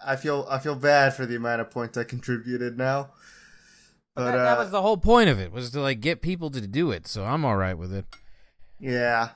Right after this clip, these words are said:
Speaker 1: It was,
Speaker 2: They, they are
Speaker 1: it's fun to
Speaker 2: barbaric.
Speaker 1: watch.
Speaker 2: They are
Speaker 1: <laughs> Yeah.
Speaker 2: barbaric.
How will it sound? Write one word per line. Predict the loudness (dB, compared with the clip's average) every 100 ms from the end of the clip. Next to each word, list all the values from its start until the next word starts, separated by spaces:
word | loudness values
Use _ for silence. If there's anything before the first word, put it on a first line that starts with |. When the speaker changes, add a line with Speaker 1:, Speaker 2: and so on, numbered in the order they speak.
| _ -20 -14 -6
Speaker 1:
It | -2
was, | -2
Speaker 2:
They, | -4 -8 -18 _ -6
they | 0 4
are | 4
Speaker 1:
it's | 4 2 2
fun | 4
to | 6
Speaker 2:
barbaric. | 8
Speaker 1:
watch. | 6 0 -8 -18 -20 -20 _ 6
Speaker 2:
They | 8
are | 10 10
Speaker 1:
<laughs> |
Yeah. | 8
Speaker 2:
barbaric. | 6 6 4 2